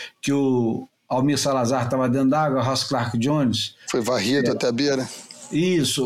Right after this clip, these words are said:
Speaker 1: O, aí ele fala que o Bryce Ellis não entra no mar e diz que, pô, era outra estirpe de surfista, como é que um cara podia se acovardar daquele jeito, porque na época,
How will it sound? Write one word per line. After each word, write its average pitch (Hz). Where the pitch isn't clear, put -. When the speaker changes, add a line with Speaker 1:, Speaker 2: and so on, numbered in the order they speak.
Speaker 1:
O, 135
aí 202
ele 208
fala 180
que -
o 165
Bryce 160
Ellis 165
não 156
entra 156
no 151
mar 139
e 135
diz 151
que, 143
pô, 151
era 139
outra 160
estirpe 151
de 131
surfista, 147
como 143
é 143
que 143
um 135
cara 139
podia 127
se 131
acovardar 127
daquele 120
jeito, 135
porque -
na 131
época, 117